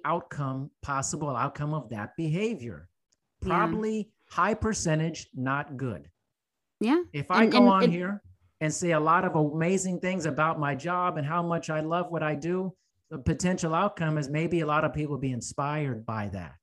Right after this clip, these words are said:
Speaker 1: For the,
Speaker 2: Mm-hmm.
Speaker 1: which one do you want? <laughs>
Speaker 2: Yeah.
Speaker 1: You know?
Speaker 2: How, wait, wait, yeah. What, what do you wanna be, and how do you wanna show up?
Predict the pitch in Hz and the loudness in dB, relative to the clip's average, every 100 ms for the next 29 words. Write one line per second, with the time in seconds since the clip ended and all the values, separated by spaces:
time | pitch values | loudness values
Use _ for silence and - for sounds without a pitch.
0 | - _ _ _ 156 123 110 208 180 - | -20 _ _ _ -6 -6 -4 -6 -4 2
1 | 196 - 196 208 190 180 175 151 160 151 | 2 2 4 4 4 4 4 2 2 -2
2 | 80 - - _ _ _ _ _ - - | -6 -14 -20 _ _ _ _ _ -2 0
3 | 190 185 139 - 240 220 247 208 269 240 | 0 0 -2 -2 -2 4 4 6 6 6
4 | 240 285 220 285 302 240 277 262 202 185 | 6 4 2 4 4 4 2 2 0 0
5 | 180 170 165 180 190 208 208 220 196 175 | -2 -2 -4 -4 -4 -2 -2 0 0 -2
6 | - 175 165 160 160 | -2 -4 -2 0 -2